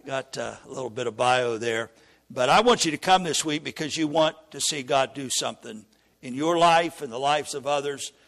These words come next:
And it's, it's gonna take God to do, do things in our heart and our life like the, like it should be in our life. Now, I want you to take your Bibles, Genesis chapter nineteen. Let's do everything we can to try to get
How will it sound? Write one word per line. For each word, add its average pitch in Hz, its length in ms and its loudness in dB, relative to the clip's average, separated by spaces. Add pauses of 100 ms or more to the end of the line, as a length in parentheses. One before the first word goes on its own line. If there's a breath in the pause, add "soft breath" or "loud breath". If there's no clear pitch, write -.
(200 soft breath)
And 127 140 -14
it's, 123 220 -8
it's 135 200 -12
gonna 151 240 -6
take 143 540 -10 (140)
God 131 520 2 (220)
to 143 140 -14
do, 127 320 -10 (320 soft breath)
do 143 100 -4
things 131 320 -6
in 131 100 -4
our 123 140 2
heart 143 280 2
and 120 60 -8
our 123 140 0
life 135 260 2
like 120 220 -6
the, 120 240 -12
like 123 300 -4
it 117 100 -16
should 202 320 0
be 127 140 -8
in 117 80 -10
our 113 160 -6
life. 110 340 -6 (480 soft breath)
Now, 143 120 0
I - 20 4
want 254 240 4
you 208 80 0
to 160 80 -6
take 208 280 0
your 170 100 -2
Bibles, 175 580 4 (320)
Genesis 170 580 0
chapter 165 380 2
nineteen. 156 680 -4 (560 soft breath)
Let's 165 220 -6
do 214 120 6
everything 202 360 2
we 175 120 0
can 190 340 0
to 156 100 -4
try 165 240 4
to 147 100 0
get 165 220 -2